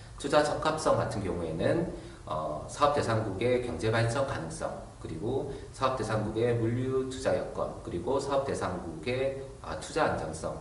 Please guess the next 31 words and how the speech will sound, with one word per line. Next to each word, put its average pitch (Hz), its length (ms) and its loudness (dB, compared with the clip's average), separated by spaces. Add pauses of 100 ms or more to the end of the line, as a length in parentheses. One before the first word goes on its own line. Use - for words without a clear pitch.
(160)
등이 117 500 -2
해당됩니다. 73 520 -6 (480)
어, - 80 -6
사업 143 300 4
역량 156 320 6
같은 - 260 4
경우에는 101 600 0
기업의 - 680 2
역량을, 101 840 0 (140)
어, 110 100 -6
평가하는 107 400 0
것으로서 - 840 -2
기업 123 220 4
신용도, 90 720 -2
그리고 131 680 0
성장 151 340 2
가능성, - 380 -4 (420)
수익성 127 640 2
등이 104 480 -2
이제 - 200 -6
평가가 113 320 -2
됩니다. - 320 -10 (400)
나머지는, 135 720 4
어, 87 220 4
정성 127 320 -2
평가로 - 580 2
이루어지고, - 880 2
정성 95 300 -2
평가 117 460 2
같은 101 260 -4
경우에는, 90 640 0